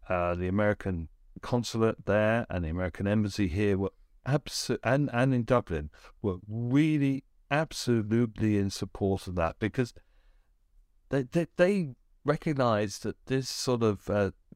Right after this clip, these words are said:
benign apartheid, as the latest Secretary of State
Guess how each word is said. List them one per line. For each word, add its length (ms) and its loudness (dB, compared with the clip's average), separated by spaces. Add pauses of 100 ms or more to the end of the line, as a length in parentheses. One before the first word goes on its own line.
benign 460 2
apartheid, 880 -4
as 160 -2
the 80 0
latest 480 -2
Secretary 460 -4
of 80 -6
State 340 -2